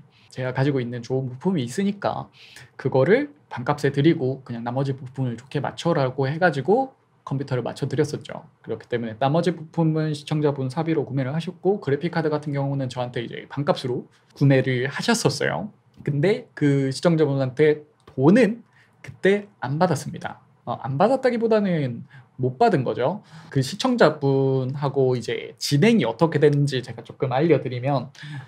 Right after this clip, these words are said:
제가 오월 구독자 이벤트 시작하면서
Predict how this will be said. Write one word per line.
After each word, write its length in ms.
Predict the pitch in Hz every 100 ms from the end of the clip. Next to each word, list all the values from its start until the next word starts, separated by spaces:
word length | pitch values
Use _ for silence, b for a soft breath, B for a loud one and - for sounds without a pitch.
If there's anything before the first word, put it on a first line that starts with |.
| B -
제가 200 | 135 131
오월 400 | 131 131 143 143
구독자 320 | 139 147 135
이벤트 300 | 131 151 135
시작하면서 880 | - 143 156 190 175 123 135 185